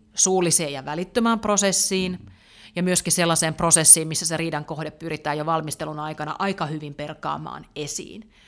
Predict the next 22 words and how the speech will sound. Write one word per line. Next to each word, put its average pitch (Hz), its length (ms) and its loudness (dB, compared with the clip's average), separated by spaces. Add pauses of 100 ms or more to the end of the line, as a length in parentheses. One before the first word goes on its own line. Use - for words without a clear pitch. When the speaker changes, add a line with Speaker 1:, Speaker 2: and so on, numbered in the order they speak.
(180)
Speaker 1:
Ja 156 220 -6 (100)
silloin 185 380 0
se 170 60 -6
tarkoittaa 156 680 0
sitä, 156 320 -4
että 156 160 -12
kun 156 200 -12
mennään, 156 340 -8
on 147 100 -10
se 147 80 -10
sitten 160 160 -10
pääkäsittely 160 680 -2
tai, 147 300 -4 (360)
tai 143 220 -2
istunto 156 600 -4 (380)
välimiesoikeudessa, 151 1400 -2
niin 170 180 -10
puhutaan 165 500 -2
juuri 170 300 -2
siitä 147 280 -8
riidan 151 280 -8
kohteesta. 147 680 -10